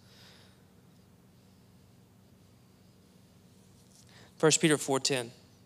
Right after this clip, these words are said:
"Each of you should use whatever gift you have received to serve others as faithful stewards of God's grace in its various forms." Just like the air in my lungs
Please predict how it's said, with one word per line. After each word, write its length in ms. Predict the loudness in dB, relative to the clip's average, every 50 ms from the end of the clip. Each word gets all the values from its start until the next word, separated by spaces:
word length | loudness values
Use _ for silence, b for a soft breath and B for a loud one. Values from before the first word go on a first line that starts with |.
| -20 -20 -20 b b b b b b b b 4
"Each 240 | 4 6 8 8 8
of 100 | 8 8
you 140 | 8 10 10
should 180 | 8 8 6
use 240 | 6 6 6 6 6
whatever 340 | 6 6 6 8 6 6 4
gift 400 | 6 6 6 6 6 4 0 -4
you 120 | -2 -2 -2
have 120 | -2 -2
received 560 | 0 0 0 0 0 -2 -4 -8 -10 -12 -14 -16 -18 -20 -20 -20 -20 -20 -20 b b b b b b b b b b b -6
to 100 | -2 4
serve 320 | 4 6 6 6 4 4 4
others 440 | 2 0 0 -4 -8 -12 -16 -16 -18 -20 -20 -20 -20 -20 -20 -20 -20 -20 -20 -20 -20 -20 -20 b b b b b b b b b b b b b -4
as 160 | 0 0 0
faithful 340 | 4 4 4 4 4 2 0
stewards 460 | 0 0 2 2 2 0 0 0 -2
of 140 | -4 -6 -4
God's 340 | -2 0 0 2 0 0 -2
grace 560 | -4 -6 -6 -6 -4 -2 0 0 0 -2 -4 -8 -12 -20 -14
in 120 | -10 -8 -6
its 160 | -4 -2 -4
various 640 | -4 -4 -6 -4 -4 -2 -2 -2 -4 -4 -4 -4 -4
forms." 500 | -4 -8 -12 -12 -14 -14 -14 -16 -16 -16 b b b b b b b b b b b b b b b b b b b b b b -20 -20 -20 -20 -20 -12 -6
Just 220 | 0 2 2 4
like 240 | 4 2 0 -2 -8 -18 -20 -20 -20 -20 -20 -20 -20 -20 -20 -20 -20 -20 -20 -20 -20 -20 -20 -20 -20 -20 -20 -14 -6
the 200 | -6 -6 -4 -4
air 180 | -4 -2 -2 -2
in 100 | -2 -2
my 160 | -2 -2 -2
lungs 680 | -2 -2 -2 -4 -4 -6 -8 -10 -12 -12 -12 -12 -14